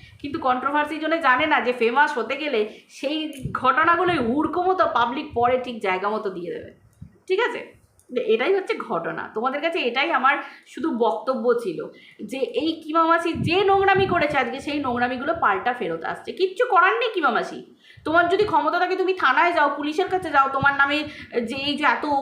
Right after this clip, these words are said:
খারাপ খারাপ কথা বলছে, তোমার বরের নিয়ে আসছে, তোমার মেয়ের নিয়ে আসছে, তোমার বৌমাকে নিয়ে এই সমস্ত তোমার বরকে জড়িয়ে কথা বলছে, যাও থানা পুলিশের কাছে যাও। তোমার যদি শিরদাঁড়া সোজা থাকে তুমি যাও,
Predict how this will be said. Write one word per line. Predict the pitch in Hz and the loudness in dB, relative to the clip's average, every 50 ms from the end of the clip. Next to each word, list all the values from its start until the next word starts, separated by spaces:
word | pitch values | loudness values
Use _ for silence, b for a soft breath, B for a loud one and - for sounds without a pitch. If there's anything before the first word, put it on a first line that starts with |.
| 269 - | -2 -4
খারাপ | - - 269 277 269 - | 0 2 2 2 4 4
খারাপ | - 285 285 285 - | 2 2 2 2 0
কথা | 240 240 285 269 | -2 0 0 0
বলছে, | 269 262 254 247 262 262 247 | 0 -2 -2 -2 -4 -4 -2
তোমার | 240 240 240 247 226 | -2 0 0 0 0
বরের | 220 226 240 254 254 277 | 2 2 2 2 0 -2
নিয়ে | 277 277 277 277 | -4 -10 -6 -2
আসছে, | 262 254 247 247 - - 254 254 240 | 0 0 0 -2 -6 -4 -2 -2 -2
তোমার | 233 226 233 240 | 0 -2 -2 -2
মেয়ের | 233 240 247 277 294 294 | 0 -2 -2 -2 -2 -4
নিয়ে | 285 285 285 269 | -6 -6 -2 0
আসছে, | 254 247 247 247 - 247 | 0 0 0 -2 -6 -8
তোমার | 233 240 247 240 214 | -4 -2 -2 0 2
বৌমাকে | 208 220 240 254 285 302 294 294 294 | 2 0 2 2 0 0 0 -4 -8
নিয়ে | 269 269 269 262 262 262 262 B B B B | -8 -4 -2 -2 -2 -2 -4 B B B B
এই | - 220 262 | -4 -4 -2
সমস্ত | - 302 277 277 277 - - - | -2 -4 -4 -4 -6 -6 -6 -4
তোমার | 254 254 254 | -2 -2 0
বরকে | 233 233 240 247 240 277 | 2 2 2 2 0 -2
জড়িয়ে | 247 254 262 269 254 | -2 -2 -2 -2 0
কথা | 240 233 233 262 254 | 0 0 2 2 0
বলছে, | 247 247 247 254 | 0 0 0 0
যাও | 247 330 403 480 - | 2 2 2 2 2
থানা | 339 320 294 311 | 0 0 0 0
পুলিশের | 311 349 320 330 339 349 | -2 -2 -2 -2 -4 -4
কাছে | 370 359 359 320 | -4 -4 -4 -2
যাও। | 247 277 302 311 254 220 | 2 2 4 4 2 0
তোমার | - 220 226 226 | 0 -2 -2 -2
যদি | 254 254 294 294 294 B B B B | -2 -6 -6 -8 -8 B B B B
শিরদাঁড়া | - - - 320 349 370 359 370 381 359 359 359 359 | -18 -6 0 2 2 2 4 4 4 4 4 4 2
সোজা | 359 294 269 285 277 | 0 -2 -4 -4 -6
থাকে | 302 285 - 247 | -6 -4 -4 -4
তুমি | 247 262 277 294 233 | -4 -4 -6 -4 0
যাও, | 240 220 226 269 311 277 - - - | 4 4 6 6 4 2 -4 -8 -14